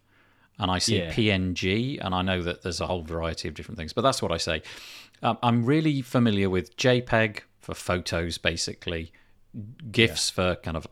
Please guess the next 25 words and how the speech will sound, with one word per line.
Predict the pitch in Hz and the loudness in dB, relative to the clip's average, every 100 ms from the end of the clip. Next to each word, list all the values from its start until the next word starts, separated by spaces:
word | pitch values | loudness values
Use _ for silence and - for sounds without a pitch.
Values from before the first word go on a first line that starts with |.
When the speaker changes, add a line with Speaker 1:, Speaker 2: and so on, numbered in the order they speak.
| _ | _
Speaker 1:
animated | 85 87 90 90 90 92 82 | 0 2 2 0 0 -4 -2
things. | 98 92 92 87 92 | 0 2 0 -2 -4
That's | - | -4
the | 92 82 | -2 0
only | 92 85 80 - | 0 -4 -6 -10
example | 85 90 82 82 | -6 -4 -4 -2
I | 85 | -4
would | 80 - _ | -4 -10 _
select | - - 82 - - | -6 -2 -2 -4 -6
that. | 80 - | -8 -6
P | - 120 | 0 2
N | 113 107 | 4 2
Gs, | 107 104 104 98 - - - _ _ 98 | 0 2 0 0 -4 -10 -20 _ _ -2
I | |
would | 90 82 | -2 -2
usually | 87 98 101 95 | -2 0 -2 -2
select | 82 92 90 - | -2 -2 -2 -4
if | - | -4
I | 87 | -2
know | 85 90 90 | 0 2 0
there's | 87 | -2
some | - 90 | -4 -4
kind | 87 90 | -6 -6
of | 80 | -6
transparency. | - 85 - - 85 85 87 - 90 85 | -6 -4 -4 -2 -2 -2 -2 -2 -2 -4